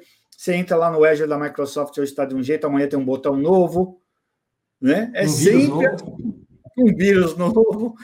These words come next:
Speaker 1: né? Não dá, é essencial o inglês. E,
Speaker 2: Legal.
Speaker 1: e, e que é um diferencial legal também,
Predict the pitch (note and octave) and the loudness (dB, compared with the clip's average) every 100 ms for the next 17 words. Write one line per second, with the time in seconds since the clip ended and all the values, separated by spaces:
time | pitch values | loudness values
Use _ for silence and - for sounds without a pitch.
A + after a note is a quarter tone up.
0 | A3+ G3+ - C3 E3+ G3+ - _ _ C3+ | -16 -16 -8 -4 -4 -4 -8 _ _ -12
1 | C#3 D#3 E3 A3+ G3+ D3 A#2+ B2 C3+ C#3+ | -8 -6 -4 -2 -2 -2 -4 -6 -6 -6
2 | - _ D3 F#3 G#3 - - D#3+ E3+ F#3 | -8 _ -8 -4 -6 -8 -14 -12 -10 -10
3 | - F3 B2 A2+ A#2+ B2 _ _ _ _ | -12 -8 -4 -4 -6 -10 _ _ _ _
4 | C3 B2+ A#2 A#2 A2+ C3 - - _ _ | -4 -2 0 0 0 -2 -8 -20 _ _
5 | _ _ _ _ _ _ _ _ _ _ | _ _ _ _ _ _ _ _ _ _
6 | _ _ _ _ _ _ - B2+ B2+ B2 | _ _ _ _ _ _ -10 -4 -2 -2
7 | B2 B2 A#2+ A#2+ A#2 A#2 - _ _ _ | -2 -4 -8 -8 -8 -8 -12 _ _ _
8 | - A2+ C#3 D#3 D3+ D3 C3 C3 C3 B2 | -14 -4 -2 -2 -2 -2 0 0 -2 -2
9 | A#2+ A#2 A#2+ - A#2+ D3+ E3+ | 0 0 -2 -2 -4 -2 -6